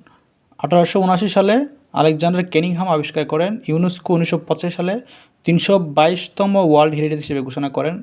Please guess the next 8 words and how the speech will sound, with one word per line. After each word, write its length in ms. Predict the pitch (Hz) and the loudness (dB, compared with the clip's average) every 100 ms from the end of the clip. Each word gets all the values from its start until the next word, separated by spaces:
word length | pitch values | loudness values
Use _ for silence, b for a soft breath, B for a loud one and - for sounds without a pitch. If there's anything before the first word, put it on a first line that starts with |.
| - | -10
এই 60 | |
সোমপুর 400 | 131 156 156 151 | -4 -2 0 0
বিহার 280 | 131 135 160 | 0 -2 -2
বা 180 | 156 220 - b b _ - | -2 -4 -6 b b _ 0
পাহাড়পুরকে। 680 | 139 131 - 139 - - - B B B B B B B B | 2 2 -2 -8 -8 -14 -16 B B B B B B B B
তারপরে 560 | 165 170 170 208 208 285 - - _ _ _ _ _ - - _ _ - b b - - _ _ _ - | 0 0 2 2 2 -2 -6 -20 _ _ _ _ _ -20 -20 _ _ -20 b b -20 -20 _ _ _ -4
ষাট 220 | - 180 | 0 0
গম্বুজ 280 | 180 208 | 0 2